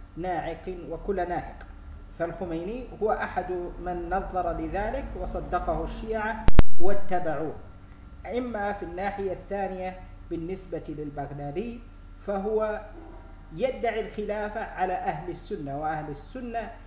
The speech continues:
لا يتبعون كل ناعق، وإنما يتبعون الدليل. فما دليل البغدادي على أنه ذلك الرجل الذي يجب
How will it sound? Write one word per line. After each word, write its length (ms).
لا 360
يتبعون 840
كل 320
ناعق، 480
وإنما 760
يتبعون 720
الدليل. 640
فما 200
دليل 320
البغدادي 800
على 180
أنه 600
ذلك 380
الرجل 460
الذي 480
يجب 300